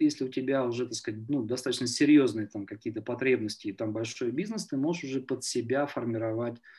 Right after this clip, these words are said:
ну, свои специаль-, свою, свою, свою сквозную аналитику уже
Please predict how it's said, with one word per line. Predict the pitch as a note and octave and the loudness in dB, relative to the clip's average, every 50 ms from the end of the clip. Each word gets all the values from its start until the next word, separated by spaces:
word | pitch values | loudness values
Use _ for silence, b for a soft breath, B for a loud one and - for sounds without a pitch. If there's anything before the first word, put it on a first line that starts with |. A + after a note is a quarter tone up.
| B B B _ - | B B B _ -10
ну, | A#2 | -8
свои | A2+ - - - A#2 A#2+ B2+ | -8 -6 -6 -4 -2 -2 -2
специаль-, | C3 - - A#2 A2 - - - B2 A#2+ A#2 A2+ A2 | -2 -4 -6 -10 -8 -6 -4 -2 0 0 0 0 -2
свою, | - - B2 B2 B2+ C3 | -4 -4 -2 -2 -2 -2
свою, | - - - B2+ B2 C3+ B2+ B2+ - | -2 -6 -4 -2 -2 -2 -2 -4 -8
свою | - - - B2+ C3 C3+ | -8 -6 -4 -2 -2 -2
сквозную | C3 - - A#2 A#2 A#2+ A#2+ | -4 -4 -6 -6 -4 -4 -2
аналитику | A2+ A2+ A#2+ C3+ E3 E3+ - - - - A2 | -2 0 2 2 2 0 0 -6 -6 -6 -4
уже | G#2+ G#2+ B2+ C#3+ D3 | -4 -2 -2 -2 -4